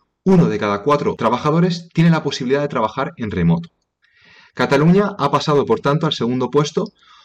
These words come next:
con un incremento interanual de seis coma siete puntos porcentuales que elevan su proporción hasta el dieciocho coma ocho por ciento. Ahora, la comunidad autónoma con menor proporción de teletrabajadores es Navarra, con actualmente un nueve coma cuatro por ciento.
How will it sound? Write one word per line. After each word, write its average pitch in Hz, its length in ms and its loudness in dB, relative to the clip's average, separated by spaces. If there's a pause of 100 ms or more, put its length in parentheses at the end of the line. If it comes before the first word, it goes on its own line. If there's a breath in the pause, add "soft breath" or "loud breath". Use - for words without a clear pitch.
(140 soft breath)
con 135 140 2
un 165 60 6
incremento 170 500 4
interanual 151 540 0
de 117 100 -2
seis - 200 -8
coma 139 160 -4
siete 151 220 -6
puntos 170 500 4
porcentuales 135 760 -2
que 123 100 -4
elevan 127 240 0
su 135 160 -8
proporción 147 560 -4
hasta 127 200 -8
el 110 60 -4
dieciocho 113 420 -6
coma 113 160 -4
ocho 117 200 -8
por 95 160 -4
ciento. 87 400 -2 (560 soft breath)
Ahora, 151 480 0
la 113 140 -6
comunidad 104 340 -2
autónoma 131 500 -2
con 104 200 -4
menor 104 280 -2
proporción 120 560 -4
de 92 100 0
teletrabajadores 113 880 -2 (300 soft breath)
es 131 160 -2
Navarra, 143 560 0
con 104 280 -4
actualmente 131 640 -4
un 120 240 -4
nueve 123 180 -4
coma 107 180 -2
cuatro 113 220 -6
por 85 160 -6
ciento. 78 320 -8